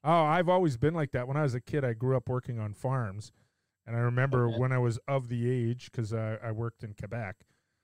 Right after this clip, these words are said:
Speaker 1: And,
Speaker 2: Yep.
Speaker 1: uh, so I'd go to the clubs. I'd get home at, like, one, one thirty. And this old guy that at f-, one farm I worked on, he liked milking at three A M.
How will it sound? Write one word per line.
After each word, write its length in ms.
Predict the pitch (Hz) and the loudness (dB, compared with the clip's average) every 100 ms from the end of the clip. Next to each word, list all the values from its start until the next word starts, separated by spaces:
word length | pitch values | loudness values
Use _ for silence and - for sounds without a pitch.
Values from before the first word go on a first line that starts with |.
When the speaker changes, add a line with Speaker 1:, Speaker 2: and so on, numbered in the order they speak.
| _ _ - | _ _ -6
Speaker 1:
And, 120 | 120 | -4
Speaker 2:
Yep. 180 | 113 117 | -2 0
Speaker 1:
uh, 160 | 117 110 | -2 0
so 200 | 143 131 | 0 0
I'd 120 | 123 | 2
go 140 | 139 | 2
to 80 | 139 | 2
the 80 | 120 | 0
clubs. 380 | - 120 123 113 | -2 -2 0 -2
I'd 160 | 113 | -4
get 180 | 123 120 | -2 -4
home 260 | 107 123 117 | -2 -2 -4
at, 100 | 110 | -6
like, 280 | 113 107 - | -6 -6 -4
one, 320 | 107 110 107 | -2 -2 -2
one 180 | 107 107 | -2 -4
thirty. 480 | - 117 117 120 110 _ _ _ _ - | -4 -2 0 -2 -4 _ _ _ _ -6
And 120 | 120 | -2
this 160 | 127 160 | 0 4
old 200 | 156 135 | 2 2
guy 180 | 139 131 | 0 2
that 200 | 120 120 | 0 -2
at 100 | 120 | -4
f-, 100 | - | -8
one 280 | 123 123 127 | -6 -2 -2
farm 280 | 113 135 135 | -2 -2 0
I 80 | 117 | -2
worked 320 | 110 135 - | 0 -2 -2
on, 200 | 110 107 101 | -4 -4 -4
he 140 | 120 | -2
liked 280 | 123 120 - | 0 -2 -2
milking 600 | 123 - - 120 117 120 _ _ _ _ _ _ _ | 0 0 0 -4 -4 -8 _ _ _ _ _ _ _
at 100 | 104 | -12
three 300 | - 123 123 127 | -4 0 2 2
A 220 | 127 151 | 2 2
M. 180 | 135 | -2